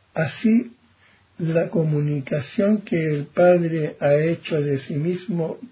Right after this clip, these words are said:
por su verbo en el Espíritu Santo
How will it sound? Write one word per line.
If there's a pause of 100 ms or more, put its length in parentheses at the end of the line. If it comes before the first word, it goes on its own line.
por
su
verbo (440)
en
el
Espíritu
Santo